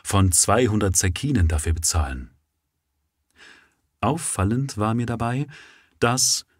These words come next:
wenn ich einen oder den anderen fragte, ob denn sonst kein solcher Mantel in Florenz sei, alle mit Nein antworteten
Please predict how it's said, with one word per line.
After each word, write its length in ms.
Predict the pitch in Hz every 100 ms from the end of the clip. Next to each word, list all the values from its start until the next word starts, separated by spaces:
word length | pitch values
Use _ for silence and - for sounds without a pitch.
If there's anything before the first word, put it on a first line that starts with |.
| _
wenn 180 | - 104
ich 220 | 98 -
einen 420 | 95 98 101 113 110
oder 240 | 95 90
den 180 | 85 82
anderen 400 | 92 95 85 78
fragte, 760 | - 85 80 82 - 107 107 -
ob 200 | 87 80
denn 160 | 85 76
sonst 500 | 80 107 - - -
kein 300 | - 123 123
solcher 300 | 82 80 76
Mantel 360 | 80 82 85
in 80 | 82
Florenz 540 | 80 80 78 95 95
sei, 400 | - 78 78 95 85 - - - -
alle 300 | 101 110 110
mit 240 | 98 95 -
Nein 480 | 90 185 185 95
antworteten 760 | 82 90 87 98 98 107 110 110